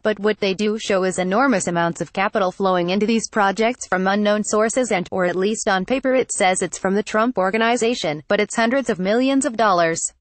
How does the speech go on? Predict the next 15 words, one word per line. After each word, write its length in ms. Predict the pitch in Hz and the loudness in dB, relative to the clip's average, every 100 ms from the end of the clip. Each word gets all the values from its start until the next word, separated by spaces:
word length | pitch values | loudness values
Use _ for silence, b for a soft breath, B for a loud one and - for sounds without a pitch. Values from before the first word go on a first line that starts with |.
| _ _ _ _ _ _ - | _ _ _ _ _ _ -4
And 180 | 208 208 | 0 2
these 220 | 254 285 | 2 0
golf 340 | - 220 247 | 2 2 2
courses 480 | - 240 233 269 262 | 0 0 0 0 0
are 100 | 254 | 0
just, 320 | 208 180 175 | 0 -2 -2
you 120 | 262 294 | 0 2
know, 340 | 302 220 226 | 4 2 -2
sinks. 440 | - - 220 180 - - _ _ _ - | -6 -4 -4 -4 -10 -16 _ _ _ -6
They 40 | 320 | -2
don't 160 | 349 | 2
actually 500 | 254 240 - 247 254 | 2 0 0 -2 0
make 260 | 226 196 220 | 0 0 0
any 160 | 240 220 | 0 2
money." 380 | 208 202 165 | 0 0 -4